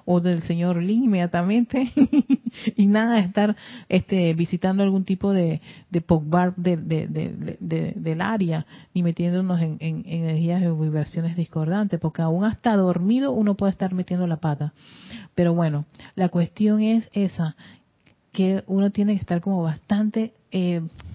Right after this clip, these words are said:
consciente y con la, con la, con la guardia en alto sobre qué tipo de vibraciones o de energías está, está como quien dice, cocinándose dentro de nosotros. Y si hay algo que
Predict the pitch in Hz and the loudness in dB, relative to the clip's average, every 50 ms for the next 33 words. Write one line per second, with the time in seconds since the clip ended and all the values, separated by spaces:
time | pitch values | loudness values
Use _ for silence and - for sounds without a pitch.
0 | - - - _ _ _ _ - - 190 180 175 165 - - - - - 220 220 | -18 -20 -20 _ _ _ _ -6 -2 0 0 0 0 -2 -8 -14 -4 0 0 2
1 | 220 208 190 180 165 - 160 151 143 - _ _ _ _ _ - - - - - | 2 2 0 0 -2 -4 -6 -6 -6 -8 _ _ _ _ _ -20 -20 -20 -20 -20
2 | - - - _ - - - 185 180 175 175 170 170 160 - - 170 - 175 175 | -20 -20 -8 _ -4 -2 0 0 2 2 2 0 -2 -4 -6 -10 -4 -2 0 0
3 | 170 165 165 160 160 156 151 151 143 - - - - _ - 170 170 160 160 160 | 0 0 0 0 0 -2 -2 -4 -6 -10 -16 -20 -12 _ -2 -2 0 0 0 0
4 | 160 170 180 185 185 214 208 190 180 180 190 214 208 190 180 - 160 151 139 143 | 0 0 0 2 2 2 2 2 0 0 0 0 0 0 -2 -2 -4 -6 -6 -8
5 | - - - 175 170 165 165 165 - _ - 202 202 202 - 208 202 202 - 214 | -8 -4 -2 -2 0 0 0 -2 -4 _ 0 0 0 0 0 -2 -2 0 0 -2
6 | 214 - - - - - - - - _ - 170 185 185 180 - _ _ _ - | -2 -4 -6 -12 -20 -20 -20 -20 -20 _ -2 0 0 0 0 -2 _ _ _ -8
7 | 170 - 185 175 185 180 165 156 - - - - 233 233 220 196 185 185 - 180 | -4 -2 0 2 2 0 0 -2 -6 -10 -4 0 0 2 2 2 0 0 0 0
8 | 180 180 175 170 165 165 160 - - - - - 262 233 202 180 170 - - 165 | 0 2 2 2 2 0 -2 -4 -8 -8 -2 0 2 2 2 2 0 -2 -6 -6
9 | 156 - - - 185 190 196 - - - - - - - - _ - 175 156 - | -6 -6 -4 -2 -2 -2 -2 -4 -10 -20 -20 -20 -20 -20 -20 _ -6 -6 -4 -2
10 | - 185 180 - 214 202 185 - 175 165 170 170 - 202 190 196 180 - - - | -4 -4 -2 0 -2 -2 0 -2 -2 -2 -2 -2 -2 -2 -2 -2 -4 -6 -10 -18
11 | - - 190 170 - - 185 170 170 190 214 214 208 196 180 175 165 - 180 170 | -6 -4 -4 -4 -4 -4 -4 -2 0 2 2 2 2 2 2 0 -2 -2 -2 -2
12 | 170 165 165 - 185 185 175 165 156 - - 170 165 151 - 147 143 - - - | 0 -2 -2 -2 -2 -2 -2 -2 -4 -4 -2 -2 -4 -2 -4 -6 -8 -8 -10 -14
13 | - - - - - _ - 180 160 - - 190 190 196 220 226 226 220 208 190 | -20 -20 -20 -20 -10 _ -4 -4 -4 -2 0 0 2 4 4 4 4 4 2 2
14 | 180 - - - | 0 -2 -6 -10